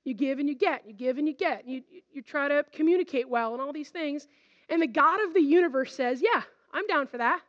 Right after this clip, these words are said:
I created you for relationships, and so I'm gonna treat you that same way. I'm gonna invite you in to a real relationship with me where I give you trust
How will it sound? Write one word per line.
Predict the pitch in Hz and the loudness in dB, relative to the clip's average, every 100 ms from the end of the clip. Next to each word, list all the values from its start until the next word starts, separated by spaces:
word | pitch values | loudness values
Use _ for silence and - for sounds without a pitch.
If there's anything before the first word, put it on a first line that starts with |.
| _ _ _ _ _ _ | _ _ _ _ _ _
I | 320 349 | 0 2
created | - 415 415 320 | 4 4 2 2
you | 359 | 0
for | 370 | 2
relationships, | 339 320 359 320 262 233 233 | -2 0 0 -2 -6 -8 -8
and | - | -12
so | 320 - | -14 -8
I'm | 294 359 | -2 2
gonna | 330 277 | 2 2
treat | - 359 359 | -6 -2 -2
you | 320 277 254 247 _ _ | -2 -4 -4 -10 _ _
that | 277 269 | -6 -4
same | - 277 262 | -4 -2 -2
way. | 247 208 | -4 -2
I'm | 311 | -2
gonna | 359 | -2
invite | 381 254 196 302 381 381 | -2 -6 0 0 0 0
you | 339 | -2
in | 359 330 254 226 - _ | 0 -2 -2 -6 -14 _
to | - 320 | -2 0
a | 254 | 0
real | 220 262 370 370 | 0 4 4 4
relationship | 302 294 285 262 - - | 0 -2 -2 -8 -12 -12
with | 190 214 | -12 -14
me | 175 - _ _ | -14 -14 _ _
where | 254 - | -4 -2
I | 311 | -2
give | 370 320 247 | 4 4 4
you | 302 | 2
trust | 370 - 359 - - - | 0 0 -2 -2 -16 -20